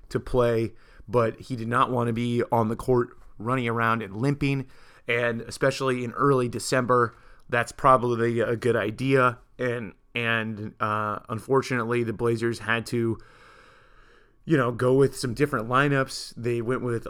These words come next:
a lot more Pat Connaughton down the stretch, uh, uh, of this one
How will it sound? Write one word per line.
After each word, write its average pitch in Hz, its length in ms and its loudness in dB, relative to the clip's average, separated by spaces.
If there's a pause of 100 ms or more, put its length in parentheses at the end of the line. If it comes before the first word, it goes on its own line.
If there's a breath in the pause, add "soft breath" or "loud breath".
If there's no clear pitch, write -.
a 120 60 -4
lot 113 220 2
more 120 180 -2
Pat 113 300 0
Connaughton 139 440 2
down 131 200 2
the 123 60 -2
stretch, 131 560 0
uh, - 40 0
uh, 123 340 0
of 117 240 -2
this 127 220 -2
one 127 440 -2